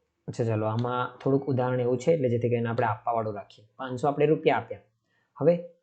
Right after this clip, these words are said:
જો પાંચ ટકા વાર્ષિક સાદું વ્યાજ લાગે છે એના પર, સાદું વ્યાજ લાગે છે, બીજું પણ એક વ્યાજ આવે, એટલે અહીંયા સાદું વ્યાજ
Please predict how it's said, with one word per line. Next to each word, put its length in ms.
જો 140
પાંચ 340
ટકા 240
વાર્ષિક 360
સાદું 340
વ્યાજ 220
લાગે 240
છે 140
એના 180
પર, 60
સાદું 420
વ્યાજ 240
લાગે 280
છે, 260
બીજું 240
પણ 120
એક 100
વ્યાજ 240
આવે, 180
એટલે 180
અહીંયા 140
સાદું 320
વ્યાજ 160